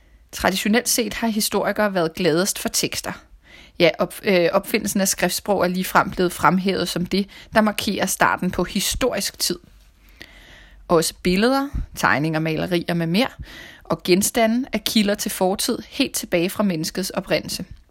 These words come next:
Andre fortidige forhold er overleveret via mundtlige fortællinger,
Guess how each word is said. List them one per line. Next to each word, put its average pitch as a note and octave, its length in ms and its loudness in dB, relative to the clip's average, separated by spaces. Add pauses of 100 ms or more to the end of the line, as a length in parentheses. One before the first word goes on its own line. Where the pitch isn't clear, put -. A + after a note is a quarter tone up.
(1080)
Andre A3 300 4
fortidige G3 580 0
forhold F#3+ 500 2
er F#3+ 140 0
overleveret F#3 680 2
via F3 160 2
mundtlige A3 440 2
fortællinger, C3 560 -2